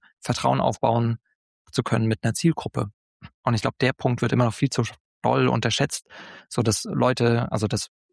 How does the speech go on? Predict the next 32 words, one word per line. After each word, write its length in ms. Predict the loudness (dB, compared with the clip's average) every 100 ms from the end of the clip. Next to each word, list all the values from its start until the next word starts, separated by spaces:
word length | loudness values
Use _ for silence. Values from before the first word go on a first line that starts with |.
| _ _ -20 _ _
deswegen 180 | -2 0
machen 200 | 0 0
wir 100 | 0
auch 60 |
den 160 | -2 -4
Podcast, 600 | -4 -4 -4 -2 -2 -2
<laughs> 20 |
zu 80 | 0
sagen, 220 | 2 2
so 100 | 2
denkt 240 | 2 0 0
nicht 160 | -2
die 60 | 0
ganze 180 | 0 0
Zeit 120 | 0
an 100 | 2
euch, 280 | 2 2 0 -2
redet 380 | 2 4 4 2
halt 240 | 2 2 0 -10 -20 0
weniger 320 | 4 4 4
von 180 | 0 -2
euch, 300 | 2 2 2
sondern 240 | 2 4
mehr 240 | 6 6 6
mit 180 | 4
der 120 | 2 2
Zielgruppe. 600 | 4 4 4 -2 -2 -6 _
Also 180 | 0 2
kommt 200 | 2 2
halt 160 | 2 2
mit 200 | 2 4
denen 260 | 4 4